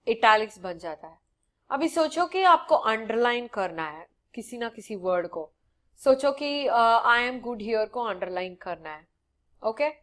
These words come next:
कैसे करेंगे? सिलेक्ट, क्लिक, drag and select।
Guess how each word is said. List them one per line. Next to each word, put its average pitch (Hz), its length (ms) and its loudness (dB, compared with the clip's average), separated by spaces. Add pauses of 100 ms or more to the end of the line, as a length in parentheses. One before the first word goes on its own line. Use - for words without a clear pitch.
(480)
कैसे 269 260 2
करेंगे? 277 600 0 (400)
सिलेक्ट, 220 640 0 (1160)
क्लिक, 311 460 0 (600)
drag 180 680 6 (260)
and 403 220 -2
select। 160 480 -6